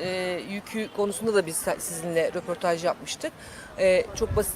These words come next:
bir rakam koymuştunuz ortaya. Yani Türkiye'nin bütçesi sarsmayacak şekilde. Ama sistem insanları, e, nedense, e, daha çok böyle, e, negatife itiyor. Şimdi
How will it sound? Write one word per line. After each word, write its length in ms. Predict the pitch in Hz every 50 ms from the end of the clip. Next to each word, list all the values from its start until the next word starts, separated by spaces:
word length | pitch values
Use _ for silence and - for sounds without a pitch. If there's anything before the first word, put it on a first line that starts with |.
| - -
bir 80 | 214 202
rakam 280 | 202 202 - 220 214 208 -
koymuştunuz 580 | 220 220 220 233 202 - - 185 180 170 165
ortaya. 280 | 170 170 175 165 170 175
Yani 140 | 165 160 160 -
Türkiye'nin 260 | - - - 185 180
bütçesi 260 | 170 - 190 175 -
sarsmayacak 580 | - - 196 185 185 175 - 180 160 160 170 -
şekilde. 580 | - - 170 160 - 170 170 175 196 240 320 - - - - - - - 202 -
Ama 200 | - 233 294 359
sistem 440 | - - 269 247 - - 285 294 285
insanları, 520 | 269 262 247 - 285 269 269 269 262 262 285
e, 420 | 285 262 - 151 202 208 208 214
nedense, 440 | 226 240 233 285 294 294 - - 277
e, 480 | 277 247 - - 180 196 202 202 196 - - -
daha 200 | - 196 233 285
çok 260 | 285 - 262 - -
böyle, 240 | 220 220 220 226 233
e, 340 | 214 - - 165 185 190 196
negatife 600 | 214 220 220 240 - - - - 240 226 220 - - - -
itiyor. 380 | - 175 - - 175 165 165 165
Şimdi 360 | - - 214 214 208 214